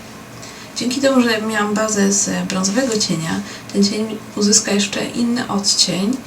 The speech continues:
W ogóle to wszystko będzie miało taki, em, taki ciekawszy, e, ciekawszy efekt, bo tutaj pracuję z wieloma odcieniami. Ważne jest, żeby to wszystko było ciemne, żeby pojawiały się właśnie jakieś kolory,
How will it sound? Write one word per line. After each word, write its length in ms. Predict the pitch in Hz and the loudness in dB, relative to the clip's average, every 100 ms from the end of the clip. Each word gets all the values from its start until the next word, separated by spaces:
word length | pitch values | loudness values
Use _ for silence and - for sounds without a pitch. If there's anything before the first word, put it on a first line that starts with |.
| - - 247 | -12 -8 -2
W 60 | |
ogóle 160 | 247 254 | 2 2
to 100 | 202 | 2
wszystko 360 | 233 208 196 | 0 -2 0
będzie 220 | 190 185 185 | 0 0 -2
miało 240 | 180 175 | -2 -2
taki, 360 | 196 185 185 190 - - - - | -4 -4 -4 -4 -10 -14 -14 -8
em, 520 | - 170 175 175 196 | -4 -2 -2 -2 -2
taki 180 | - - | -4 -2
ciekawszy, 760 | - 202 202 202 - 202 196 202 - - - - - - 285 202 196 202 | 0 0 0 0 2 2 2 0 -6 -16 -18 -18 -18 -14 -6 -2 0 0
e, 40 | |
ciekawszy 440 | - 180 202 - | -2 -2 -2 -2
efekt, 580 | 226 220 190 190 208 - - - - - - - - - - - - - - - 254 | -2 -4 -4 -4 -6 -10 -14 -16 -18 -18 -18 -18 -16 -16 -16 -18 -18 -18 -18 -14 -10
bo 140 | - | -6
tutaj 460 | 202 - 202 190 196 | -4 -4 -2 -2 0
pracuję 360 | 202 196 202 202 | 0 0 2 2
z 60 | |
wieloma 400 | 202 196 190 185 | 4 4 4 0
odcieniami. 720 | 190 - 202 190 160 175 202 277 - - - - - - - - - - - - - - - - - - 226 | -2 -2 0 0 -2 -2 -2 -4 -8 -18 -20 -20 -20 -18 -18 -18 -18 -18 -18 -18 -18 -18 -18 -18 -18 -12 -4
Ważne 280 | 233 226 | -2 0
jest, 140 | 214 208 | 0 0
żeby 220 | 202 202 | 0 0
to 80 | 202 | 0
wszystko 300 | - - 185 | 2 2 0
było 160 | 175 | -2
ciemne, 640 | 170 - 226 214 202 196 190 - | 2 2 2 2 4 4 2 -2
żeby 180 | 202 202 | -6 -4
pojawiały 360 | 190 185 175 - | -2 -2 -2 -2
się 120 | 196 | -2
właśnie 280 | 180 - 180 | -4 -6 -6
jakieś 200 | 185 - | -6 -6
kolory, 600 | 185 190 196 202 196 | -4 0 2 4 2